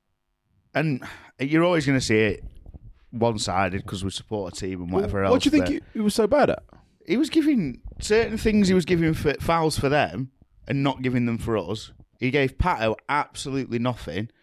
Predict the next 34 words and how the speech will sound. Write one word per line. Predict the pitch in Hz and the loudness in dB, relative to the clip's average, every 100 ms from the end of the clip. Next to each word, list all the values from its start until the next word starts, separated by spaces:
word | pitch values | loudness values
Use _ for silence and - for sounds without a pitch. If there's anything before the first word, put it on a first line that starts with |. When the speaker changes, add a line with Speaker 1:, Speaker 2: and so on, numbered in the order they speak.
| _ _ - | _ _ -4
Speaker 1:
There | 147 | 0
was | 156 | 0
a, | 160 | -2
there | - | -2
was | 170 160 | -4 -2
an | |
instance | 185 170 - 120 - | -6 -6 -8 -8 -8
within | 120 123 | -8 -8
thirty | - 139 135 113 | -4 -4 -2 -4
seconds, | 127 123 117 98 | -8 -6 -6 -6
actually. | 95 - 82 98 98 _ _ _ _ _ _ - | -6 -8 -8 -8 -10 _ _ _ _ _ _ -10
I | |
think | 127 135 | -4 -2
it | 135 | -2
was | 131 | -2
just | 175 - | -2 0
after | 165 - 139 | -4 -4 -2
Bannon | 151 151 147 | 0 0 0
had | 127 | -2
got, | 143 135 | -2 0
actually | 127 127 - 120 | 0 -2 -6 -2
got | 120 | -2
a | 107 | -2
foul | 131 123 110 101 104 _ _ _ _ _ _ _ | 0 2 0 -4 -12 _ _ _ _ _ _ _
for | - | -4
that | 131 127 | -2 -2
free | 127 123 | -2 -4
kick. | - 107 85 101 _ - - _ _ - | -4 -8 -8 -10 _ -20 -20 _ _ -6
There | 117 | -4
was | 117 | -2
an | 123 | -4
exact | 131 127 156 180 131 | -6 -4 -4 -4 -6
same | 180 165 160 143 - _ - | -4 -2 -2 -4 -8 _ -10
foul. | - 110 87 135 | -4 -2 -2 -6